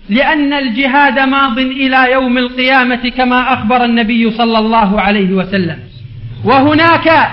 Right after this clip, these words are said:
من يريد أن يعرضل مسيرة هذا الجهاد، ويريد أن يبعثر خطوات هذا المسير،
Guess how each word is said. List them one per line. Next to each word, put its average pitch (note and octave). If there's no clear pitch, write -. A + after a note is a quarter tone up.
من C4+
يريد D#4
أن D4+
يعرضل D4+
مسيرة D4+
هذا C4
الجهاد، A3+
ويريد D#4
أن D#4+
يبعثر D#4
خطوات D#4
هذا D4+
المسير، D4